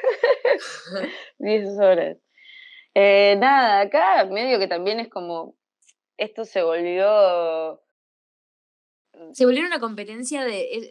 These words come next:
Speaker 2: es un circo, boluda.
Speaker 1: Sí.
Speaker 2: Es un circo de, de, de, de, de quién, quién hace, quién junta más trofeos en cuarentena haciendo cosas.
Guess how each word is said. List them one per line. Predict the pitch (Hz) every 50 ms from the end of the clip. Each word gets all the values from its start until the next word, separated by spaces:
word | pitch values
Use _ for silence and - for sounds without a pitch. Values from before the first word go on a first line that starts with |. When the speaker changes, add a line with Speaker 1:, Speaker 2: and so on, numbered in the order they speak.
| 139 -
Speaker 2:
es | 254 254 -
un | 349 294
circo, | - 277 262 220 - - 165 160
boluda. | 151 151 151 165 165 165 156 156 160 -
Speaker 1:
Sí. | - 202 190 180 175 165 165
Speaker 2:
Es | 240 233
un | 285 262
circo | 233 262 240 233 262 247
de, | 214 190 175
de, | 175 180 180 180 175 - _ _
de, | 180 170 - 127 160
de, | 175 185 180 175 165 165 160
de | 165 175 170 175 165 -
quién, | - 202 208 208 214 220 214 208 - -
quién | - 208 214
hace, | 220 220 214 226 214 208 196 196 185 175 170 - - -
quién | - 220 220
junta | 214 - 226 214 214
más | 202 190 -
trofeos | 202 196 - 202 202 202
en | 180 175
cuarentena | 175 170 170 165 165 170 185 185 180 170
haciendo | 175 180 175 175 170
cosas. | 170 180 180 175 170 - - - _